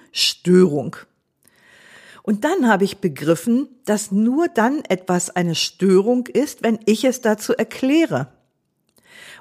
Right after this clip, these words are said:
Und mir wurde klar, dass ich da die Illusion einer Trennung errichtet hatte. Dies hier ist Meditation und das hier ist es nicht.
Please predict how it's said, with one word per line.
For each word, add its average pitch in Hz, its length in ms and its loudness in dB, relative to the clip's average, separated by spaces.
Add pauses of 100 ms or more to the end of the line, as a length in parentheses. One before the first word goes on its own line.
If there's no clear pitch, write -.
Und 240 340 2
mir 240 160 4
wurde 254 220 0
klar, 240 520 0 (360)
dass 202 180 -4
ich - 220 -8
da 247 180 2
die 214 260 -6
Illusion 180 720 0
einer 226 360 -2
Trennung 302 460 0
errichtet 165 640 -4
hatte. 139 360 -6 (260)
Dies 202 440 -2
hier 294 340 -4
ist - 240 -2
Meditation 202 960 0 (300)
und 180 240 -2
das 170 240 0
hier 247 320 -2
ist - 200 -4
es 190 160 -6
nicht. 170 500 -2